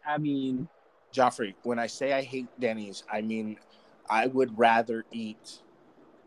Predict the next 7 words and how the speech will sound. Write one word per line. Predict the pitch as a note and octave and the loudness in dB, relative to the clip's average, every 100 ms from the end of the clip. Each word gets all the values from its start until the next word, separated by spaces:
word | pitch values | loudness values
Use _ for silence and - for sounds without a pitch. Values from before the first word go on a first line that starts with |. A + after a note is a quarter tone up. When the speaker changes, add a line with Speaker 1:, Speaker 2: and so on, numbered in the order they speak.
| - - - - - | -14 -14 -14 -20 -10
Speaker 2:
anywhere | D3 F3 C#3+ A#2 F#2+ | -2 0 2 0 0
else | F2+ E2+ - - | -4 -6 -18 -10
than | A#2 G#2 | -6 -6
Denny's. | G#2 F#3 F#2 | 0 0 4
I | B2 | 2
hate | D3 - C#3 F3 - | 6 4 4 2 2
Denny's. | G#2+ F#3 | 2 0